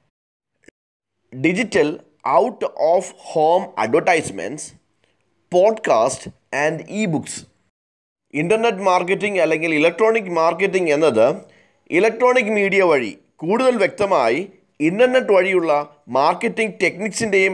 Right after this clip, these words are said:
മാർക്കറ്റിംഗ് പ്രിൻസിപ്പിൾസിൻ്റെയും ഒരു ആപ്ലിക്കേഷനാണ് ഇന്റർനെറ്റ് മാർക്കറ്റിംഗ്. ബിസിനസ്സിനെ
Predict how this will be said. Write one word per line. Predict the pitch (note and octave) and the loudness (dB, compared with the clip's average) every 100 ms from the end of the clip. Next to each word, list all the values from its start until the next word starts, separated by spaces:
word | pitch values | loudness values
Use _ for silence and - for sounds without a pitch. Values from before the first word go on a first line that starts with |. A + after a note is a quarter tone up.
| E3 C#3 | 0 0
മാർക്കറ്റിംഗ് | D#3 F#3 G3 E3+ | 0 -2 -2 -2
പ്രിൻസിപ്പിൾസിൻ്റെയും | F3 D3+ G#3+ A#3 - F3 D3+ B2+ - - - | -2 -4 -4 -4 -2 0 0 0 -4 -14 -8
ഒരു | A2+ B2 B2 | -2 0 0
ആപ്ലിക്കേഷനാണ് | D#3 B3 - A3+ F#3+ E3 D3+ D3 C#3 - A2 | -2 -4 0 -2 0 -2 0 -2 -4 -8 -6
ഇന്റർനെറ്റ് | B2 E3+ E3+ D3+ C#3 | 0 0 0 -2 -2
മാർക്കറ്റിംഗ്. | B2+ A#2+ F2 - _ _ _ _ _ _ _ _ _ _ B2 | -2 -6 -10 -16 _ _ _ _ _ _ _ _ _ _ -2
ബിസിനസ്സിനെ | D#3+ F3 C4 - A3 B2 | 0 2 0 0 2 2